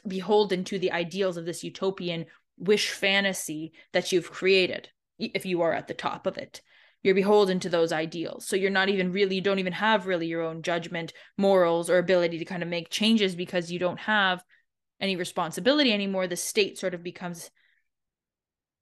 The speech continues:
th-, this abstract idea becomes the guiding light at that point, which we've identified as sort of unattainable. And so again, because it's unattainable,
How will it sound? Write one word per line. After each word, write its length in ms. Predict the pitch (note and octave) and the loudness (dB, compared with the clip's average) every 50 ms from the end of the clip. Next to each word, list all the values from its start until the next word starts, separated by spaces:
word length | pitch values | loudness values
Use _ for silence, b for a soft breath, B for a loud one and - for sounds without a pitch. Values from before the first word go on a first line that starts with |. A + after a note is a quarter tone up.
| _ G#3 | _ -8
th-, 120 | G3+ G3 | -8 -6
this 200 | G3 F#3 F#3 - | -4 -4 -2 0
abstract 640 | - F3 G3 F#3+ - - - A3+ F3+ F3+ F3+ - F3 | 2 2 2 2 0 0 2 4 4 2 2 0 0
idea 600 | F3 F3+ F3 G#3 C4+ D4+ C#4+ A3 F#3+ F#3 F3+ F3+ - | 0 0 2 2 4 4 6 6 6 4 2 0 -2
becomes 460 | G3+ G3 - G3+ F#3+ F3 F#3 F3 - | -6 -8 -8 -8 -6 -6 -6 -8 -8
the 100 | - - | -6 -4
guiding 400 | F3+ E3+ E3 E3+ E3 E3 D#3+ D#3+ | -2 0 0 0 -2 -4 -6 -6
light 540 | E3+ F3 F3+ F3+ C#3 F#2+ - - - - - _ _ _ _ _ _ _ _ _ b b b b | -4 -2 -2 0 -2 -2 -6 -10 -18 -20 -20 _ _ _ _ _ _ _ _ _ b b b b
at 140 | b F#3+ - | b -4 -2
that 160 | F#3+ E3 - | -2 -2 -2
point, 260 | - - F3 E3 - | -4 -8 -8 -6 -4
which 160 | F#3 F#3 - - | -6 -6 -4 -2
we've 160 | F3+ F#3+ F3+ | -2 0 0
identified 680 | F3 F3 F3 F#3 F#3 F#3 F#3+ - - F3+ E3+ E3 E3 | 0 2 2 2 2 2 0 -2 0 0 0 0 0
as 120 | E3 E3 - | -2 -4 -2
sort 160 | - F#3 E3+ | -2 -2 -2
of 120 | E3 E3+ - | -2 -4 -6
unattainable. 720 | - G3 F3+ E3+ - B3+ E4 E4 - - - - G3 - _ _ _ _ _ _ _ _ _ _ _ _ _ _ _ _ _ _ _ _ F#3+ | -6 -4 -4 -2 0 2 2 2 2 -2 -4 -8 -10 -14 _ _ _ _ _ _ _ _ _ _ _ _ _ _ _ _ _ _ _ _ 0
And 180 | G3 F#3+ F#3 | 0 0 0
so 320 | - - F#3 E3+ E3+ D#3+ - | 0 0 0 2 2 0 -2
again, 340 | F3+ F3+ A3+ A3+ G3+ F3 - F3 | 0 2 2 2 2 2 -2 -4
because 260 | - - A3 G#3 G3 | -2 -2 -2 -2 -2
it's 120 | F#3 - | -4 -4
unattainable, 800 | F#3+ F#3 F3 - - A#3+ A#3+ B3 A#3+ G3+ F#3+ F3+ F3 E3+ - - | -4 -4 -4 -4 -2 -2 0 0 0 0 0 0 0 0 -2 -6